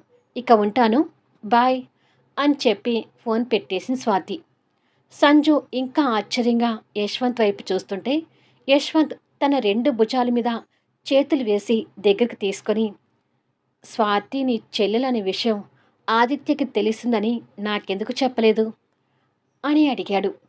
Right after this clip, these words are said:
మళ్ళీ నెక్స్ట్ వీడియోలో కలుద్దాం. ఈ నెల రోజుల్లో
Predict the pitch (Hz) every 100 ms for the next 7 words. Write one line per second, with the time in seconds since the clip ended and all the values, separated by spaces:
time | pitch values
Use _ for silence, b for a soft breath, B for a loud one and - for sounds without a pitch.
0 | _ _ _ _ _ _ _ _ 262 277
1 | 302 294 - 254 311 311 - - 220 208
2 | 196 226 247 190 180 196 170 _ _ _
3 | _ _ _ _ - 302 302 262 269 285
4 | 285 302 269 277 254